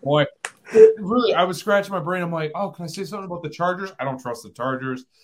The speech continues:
"Oh, can I say something about the Broncos?" I don't, I don't know why I was focusing on the A F C West. I could have said Oak-, or not Oakland. Vegas gets into the playoffs, eh, but who really cares?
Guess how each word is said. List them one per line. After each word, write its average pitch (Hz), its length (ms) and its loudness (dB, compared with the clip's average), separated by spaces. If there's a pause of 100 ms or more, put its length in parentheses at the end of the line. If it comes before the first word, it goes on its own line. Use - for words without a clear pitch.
(220)
"Oh, 247 200 8
can 175 140 -2
I 180 60 2
say 190 140 -4
something 196 220 -4
about 180 160 0
the 156 80 -6
Broncos?" 170 600 0
I 117 40 -10
don't, 127 220 -8
I 160 60 0
don't 175 100 0
know 156 60 2
why 151 160 8
I 147 40 6
was 143 140 -2
focusing 143 320 -6
on 131 80 -8
the 123 180 -8
A 123 40 -8
F 120 60 -12
C 123 120 -12
West. 123 260 -8 (220)
I 165 80 -4
could 381 200 -2
have 359 80 -2
said 180 340 2 (160)
Oak-, 190 280 0
or 151 200 4
not 110 200 -6
Oakland. 110 440 -10
Vegas 202 340 -2
gets 190 240 -10
into 185 140 -8
the 170 80 -6
playoffs, 185 460 0
eh, 247 280 -4
but 202 140 -6
who 196 200 -8
really 170 240 -4
cares? 156 540 0